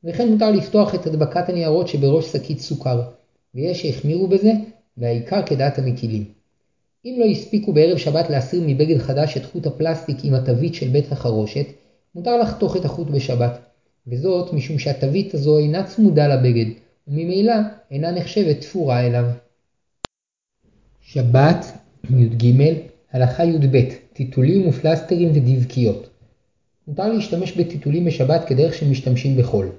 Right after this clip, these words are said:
ואף שלכאורה כדי להשתמש בטיטול צריכים להדביק ניירות ולהפרידם, למדנו ש-, ולמדנו שהדבקת ניירות אסורה משום תופר,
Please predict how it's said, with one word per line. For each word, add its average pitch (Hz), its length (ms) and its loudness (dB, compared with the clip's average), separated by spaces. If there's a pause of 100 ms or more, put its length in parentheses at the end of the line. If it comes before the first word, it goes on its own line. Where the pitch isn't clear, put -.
(440)
ואף 139 240 -6
שלכאורה 127 500 0
כדי 127 240 0
להשתמש 127 640 0
בטיטול 127 400 0
צריכים 139 460 0
להדביק 123 480 0
ניירות 123 340 2
ולהפרידם, 107 560 -2 (520)
למדנו 151 480 0
ש-, - 240 -14 (120)
ולמדנו 143 400 2
שהדבקת 120 580 -2
ניירות 131 340 4
אסורה 123 320 0
משום 123 320 0
תופר, 113 340 -4